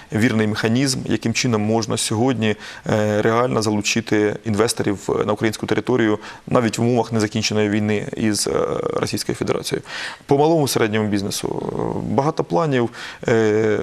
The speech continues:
ну, наприклад, я скажу такий один із планів. Ну, ми, е, зібрали підприємців і запитали, що їм потрібно.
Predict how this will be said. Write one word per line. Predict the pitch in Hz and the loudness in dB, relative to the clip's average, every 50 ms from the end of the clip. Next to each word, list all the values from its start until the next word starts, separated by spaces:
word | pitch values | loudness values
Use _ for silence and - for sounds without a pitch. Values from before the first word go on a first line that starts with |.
| - - | -4 -2
ну, | - 131 | -2 0
наприклад, | 123 113 - - - - 110 | 0 2 0 0 -2 -2 -4
я | 107 - | -4 -4
скажу | - - 110 110 | -4 -4 -2 -4
такий | 107 - - 120 107 104 | -4 -2 0 2 2 2
один | 110 120 110 107 | 2 2 2 0
із | 104 - | 0 -4
планів. | - - 113 107 - - - - - 139 131 | -2 -2 -2 -2 -2 -8 -8 -8 -6 -6 -2
Ну, | - 107 104 107 - - - - - - | -2 -2 -2 -2 -4 -8 -12 -18 -8 -2
ми, | 113 117 123 | 0 2 2
е, | 123 120 113 - - 60 - - - - - - - - - | 2 2 0 -2 -2 -2 -2 -2 0 0 -2 -2 -2 -2 -2
зібрали | 107 113 104 123 113 110 | 0 2 2 2 2 0
підприємців | 104 - - - 139 139 139 - - - | -2 -4 -4 -2 -2 -2 -2 -2 -2 -2
і | - | -2
запитали, | 104 113 - - 120 113 110 | -2 -2 -2 0 0 0 0
що | - - 117 | 0 0 -2
їм | 107 104 | -2 -2
потрібно. | - - - - - - - - | -2 -4 -2 -4 -4 -6 -8 -10